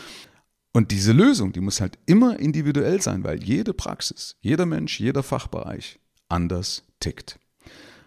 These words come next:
Aber das Prinzip, Sicherheit durch eine einfache Struktur und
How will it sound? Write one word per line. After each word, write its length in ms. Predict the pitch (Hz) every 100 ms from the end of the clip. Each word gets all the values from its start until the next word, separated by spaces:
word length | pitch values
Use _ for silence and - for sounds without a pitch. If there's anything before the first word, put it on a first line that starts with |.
| -
Aber 120 | -
das 120 | -
Prinzip, 560 | - - - 240 - - _ _ _ _ _ -
Sicherheit 600 | 135 131 113 82 71 -
durch 160 | 58
eine 80 | -
einfache 340 | - 80 67 64
Struktur 640 | - - - 254 131 98 _ _ _ _ _ _
und 360 | 82 64 -